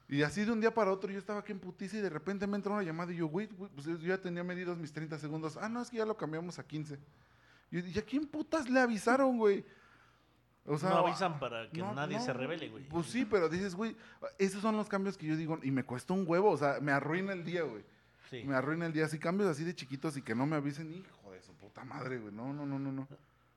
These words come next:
Speaker 2: Ándale, y mi mamá es un agente del caos, güey. Ya sé que parece que no tiene que ver, pero esperen, vamos a llegar
Speaker 1: Pero
Speaker 2: ahí, güey.
Speaker 1: <laughs>
Speaker 2: Este,
Speaker 1: síganme, síganme en esta aventura,
Speaker 2: síganme
Speaker 1: niños.
Speaker 2: en esta aventura que se
Speaker 1: <laughs>
Speaker 2: llama mi familia. No mames.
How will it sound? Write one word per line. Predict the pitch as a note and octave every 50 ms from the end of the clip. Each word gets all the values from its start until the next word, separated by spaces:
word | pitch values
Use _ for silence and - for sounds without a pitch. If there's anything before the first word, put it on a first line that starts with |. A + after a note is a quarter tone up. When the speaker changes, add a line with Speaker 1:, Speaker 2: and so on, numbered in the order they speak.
| _ _ _ _ _ _ _ _ -
Speaker 2:
Ándale, | - C3 C#3 D3 C#3+ C#3 C3 B2+ B2 A#2+ - - -
y | - C3+ C#3
mi | C#3 C#3 C#3 C#3
mamá | C#3+ C#3 C3 C3+ D3+
es | D3+ D3+ -
un | D3+ C#3
agente | C3 - - C3+ C3 C3 C3
del | A#2+ G#2 G2
caos, | - G#2+ A2+ G#2+ G#2+ G2+ - G#2+
güey. | G#2 G#2 - _ _ - - - -
Ya | - D#3 D#3
sé | - G3+ G3+
que | G#3
parece | F3 C#3+ D#3+ D3+ F#3 F3+ D3 C3+
que | C#3 C#3
no | C#3+ D3+
tiene | D3+ D3 D3 D3+ C3+
que | B2+ B2+
ver, | C3 C#3 C#3+ C#3+ - - - A2+ G#2
pero | G2+ G#2+
esperen, | G2 - C3 B2 A#2+ A#2+
vamos | B2 B2+ B2+ B2 -
a | A#2
llegar | G#2+ G#2 G#2 A2 B2 A#2 A2 G#2+ A2 G#2+ - -
Speaker 1:
Pero | C#4+ C4+ C4 D4
Speaker 2:
ahí, | D#4+ C#4+ D4 C#4+
güey. | D4 F#4+ G4
Speaker 1:
<laughs> | F#4 F4 -
Speaker 2:
Este, | G#4+ A4 G4 -
Speaker 1:
síganme, | - - D4 D#4 C#4+ B2+ B2+ A2+ -
síganme | - C#3 C3 A#2 C3+ C#3
en | C3+
esta | C3+ C3 D3 C3+
aventura, | C3 B2 A#2 B2+ C3+ C3
Speaker 2:
síganme | B2+ C3+ C3+ G#3 G3 F#3
Speaker 1:
niños. | F3+ F3+ F#3
Speaker 2:
en | G3+
esta | F#3+ - - F3+
aventura | E3 D#3 D3+ D3 C3 F#3+ G3 G3+ F3+
que | - E3+ C#3+
se | C#3+ D3
Speaker 1:
<laughs> |
Speaker 2:
llama | C#3+ D#3+ E3 F3+ F3
mi | D#3 C#3
familia. | A2 B2 B2 A#2+ C3+ C#3+ C#3 C#3+ B2+ - - - - - - - - - -
No | - - G#3 A#3+ B3 B3 A#3+
mames. | A3+ G#3+ G#3+ G#3+ G#3+ G#3+ G3 - -